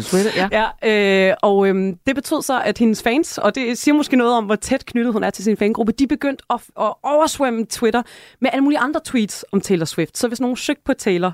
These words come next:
Speaker 2: så ville det seneste tweet ikke være noget med de her deepfakes, så nu var nogen, der var på jagt efter dem, så ville de i stedet for se klip fra hendes turné eller sådan noget.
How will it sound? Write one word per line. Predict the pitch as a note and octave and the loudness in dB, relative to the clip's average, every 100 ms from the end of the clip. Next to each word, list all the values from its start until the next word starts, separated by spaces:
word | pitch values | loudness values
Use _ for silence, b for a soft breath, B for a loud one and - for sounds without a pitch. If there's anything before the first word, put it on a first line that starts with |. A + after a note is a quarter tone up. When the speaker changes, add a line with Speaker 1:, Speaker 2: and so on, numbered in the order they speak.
| - | -6
Speaker 2:
så | - | -2
ville | A#3 A#3 | 0 0
det | G3+ | -2
seneste | - C4 B3+ C#4 - | -2 2 4 2 0
tweet | A#3 - A3+ - | -6 0 0 2
ikke | A3 - | -2 0
være | F3 | 0
noget | E3+ F3+ | 0 0
med | F3 | -2
de | |
her | E3 - | -4 0
deepfakes, | D#4 - A#3+ A3 - - b b - | 0 0 -2 -2 -8 -18 b b -6
så | F3 | -2
nu | E3+ | 0
var | |
nogen, | F3+ E3+ | 0 -2
der | E3 | -2
var | |
på | D3+ | -2
jagt | E3 D#3 | -2 -2
efter | F3 F3 | -6 -2
dem, | G#3 - B B | -2 -4 B B
så | - | -2
ville | B3+ | 2
de | A3+ | 2
i | |
stedet | - F3 | 0 -2
for | G#3 | -2
se | G3+ | -4
klip | - G#3 | -2 -4
fra | - | -2
hendes | F3+ F3 - | -4 -4 -4
turné | - F3+ E3+ - | 0 2 2 -2
eller | E3 D3 | -6 -4
sådan | - - | -4 -4
noget. | D3+ | -4